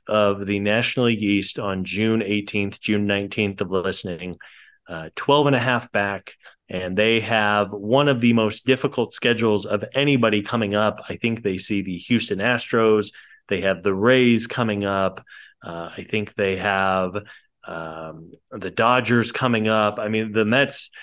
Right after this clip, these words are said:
there's a world where this season gets away from the Mets in a hurry, and they're, you know, they're fighting for their lives just to make a wild card spot.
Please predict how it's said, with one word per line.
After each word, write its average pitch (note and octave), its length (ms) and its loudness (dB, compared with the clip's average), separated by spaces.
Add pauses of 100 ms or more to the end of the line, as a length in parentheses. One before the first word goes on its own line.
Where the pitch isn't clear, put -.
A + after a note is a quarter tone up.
(120)
there's D#3+ 220 8
a E3+ 40 8
world B2 480 6
where A2+ 140 0
this G#2+ 260 -2
season A#2 360 2
gets G#2+ 220 0
away G#2 260 2
from G#2+ 180 -6
the F#2+ 100 -2
Mets G2 300 0
in G#2+ 160 -2
a F#2+ 140 -2
hurry, F#2 640 2 (360)
and G2 420 0
they're, A#2 400 2
you A#2 100 0
know, F#2+ 100 -4
they're A#2+ 180 4
fighting G#2+ 360 0
for G#2+ 120 -2
their G2+ 140 2
lives G2 360 2
just - 240 -6
to A2+ 60 -2
make G#2 200 -2
a F2+ 40 -4
wild G2 360 2
card F2 220 -8
spot. D#2 360 -10